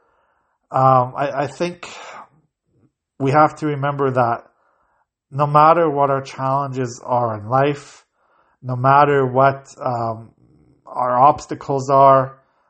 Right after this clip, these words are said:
what we're going through, the different events that were, that happen through our life and our families and our marriages and our relationships with one another, um, God still has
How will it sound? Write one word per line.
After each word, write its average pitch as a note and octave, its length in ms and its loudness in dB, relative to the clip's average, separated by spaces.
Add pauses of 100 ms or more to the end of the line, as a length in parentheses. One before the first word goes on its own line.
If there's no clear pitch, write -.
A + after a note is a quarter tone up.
what C3 220 -4
we're A2+ 100 -10
going C#3+ 460 -2
through, C3+ 580 -2
the A#2 140 -8
different B2+ 580 -6 (160)
events C3 540 -4
that B2 200 -2
were, A#2+ 240 -6
that A#2 180 -4
happen C3+ 420 0
through C3 180 -6
our B2 140 -4
life C#3 380 -4
and A#2+ 120 -8
our G#2 100 -10
families C3 640 -4
and G#2+ 80 -12
our G#2 80 -12
marriages B2+ 680 -4
and A2+ 100 -8
our G#2+ 360 -4 (580)
relationships C#3 640 -2
with B2 160 -8
one C3 200 0
another, B2+ 680 -2 (640)
um, B2 680 -6 (760)
God C#3 640 4 (360)
still C3 1000 -6
has A#2 760 -4